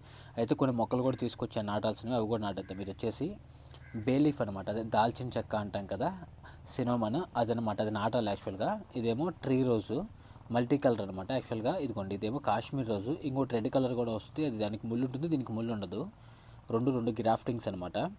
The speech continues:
ఇకపోతే ఇదేమో శంఖపూలలో లావెండర్ కలర్ ముద్ద వెరైటీ అనమాట. ఇది కూడా నాటాలి. ఇకపోతే ఇంకా ఈ మర్వం గురించి ఎంత చెప్పినా తక్కువే మా ఇంట్లో. గుచ్చే కొద్దీ వచ్చేస్తూనే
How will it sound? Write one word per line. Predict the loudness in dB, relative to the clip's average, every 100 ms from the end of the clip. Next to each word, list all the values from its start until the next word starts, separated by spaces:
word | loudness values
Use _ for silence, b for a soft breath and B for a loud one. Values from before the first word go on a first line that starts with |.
| -18 B B B B -6
ఇకపోతే | -6 0 0 2 2
ఇదేమో | 2 0
శంఖపూలలో | 0 -2 -2 -2 0 2 2 2 0 0
లావెండర్ | 2 2 2 -2 -4 -2
కలర్ | -2 0 -4
ముద్ద | -2 0
వెరైటీ | 0 -2 -4 -6
అనమాట. | -8 -8 -10
ఇది | -8 -4
కూడా | -2 -2
నాటాలి. | -2 -2 -2 -6 -10 B B B -6
ఇకపోతే | -6 -4 -4 0 0
ఇంకా | 0
ఈ | 0 0 -2 -4 -6 -6 -8 -12 -6
మర్వం | -2 4 4 4
గురించి | 2 0 0 0
ఎంత | 2
చెప్పినా | 0 0 0 0
తక్కువే | 0 -2 -4 -2
మా | -4
ఇంట్లో. | -6 -2 -2 -4 -12 B B B -12 -4
గుచ్చే | -4 0 0 2
కొద్దీ | 2 4
వచ్చేస్తూనే | 2 2 2 2 2 0 2